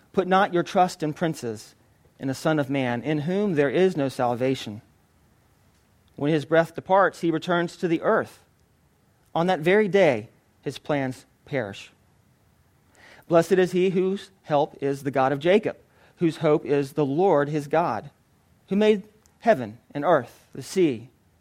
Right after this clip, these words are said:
and all that is in them, who keeps faith forever, who executes justice for the oppressed, who gives food to the hungry. The Lord sets the prisoner free. The Lord opens the eyes of the blind. The Lord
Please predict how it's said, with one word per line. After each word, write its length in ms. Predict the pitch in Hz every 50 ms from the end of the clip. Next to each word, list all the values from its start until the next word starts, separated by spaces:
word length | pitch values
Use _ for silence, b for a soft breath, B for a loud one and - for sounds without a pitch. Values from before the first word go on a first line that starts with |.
| _ _ _ -
and 100 | 131 131
all 200 | 131 135 135 131
that 120 | 127 131 120
is 140 | 123 117 135
in 120 | 131 123
them, 200 | 117 107 107 110 _ _ _ b b b b b b b b b b -
who 80 | 165
keeps 280 | 160 - 202 180 165 -
faith 420 | - - 180 160 165 165 165 -
forever, 600 | - - - 165 90 139 160 160 131 120 98 110 - _ _ -
who 100 | 143 - -
executes 560 | 156 160 - - 151 - - 156 135 - -
justice 640 | - 123 131 147 160 160 - - 190 185 180 -
for 180 | - - 135 127
the 80 | 127
oppressed, 580 | 123 117 113 - - 180 175 185 - - - _ b b b b b b b b b b
who 100 | - 160
gives 400 | 147 170 175 180 185 180 180 - - -
food 380 | - - 170 170 165 165 165 165
to 100 | - 127
the 100 | 123 123
hungry. 420 | 135 143 139 139 135 135 135 - _ _ _ _ _ _ _ _ _ _ _ _ _ b b b b b b b b
The 100 | - 170
Lord 380 | 160 180 214 196 160 143 135 131
sets 240 | - 165 147 - -
the 100 | 147 -
prisoner 320 | - 143 131 - 127 120
free. 340 | - - 117 113 113 104 113 b b b b b
The 100 | - 170
Lord 300 | 165 190 220 226 202 175 -
opens 360 | - 160 165 170 208 208 196
the 120 | 233 220 -
eyes 300 | 135 131 131 143 139 151
of 40 | 147
the 80 | 170
blind. 380 | 139 156 170 190 190 160 147 135
The 200 | 151 156 170 165
Lord 500 | 156 180 208 226 190 147 131 127 139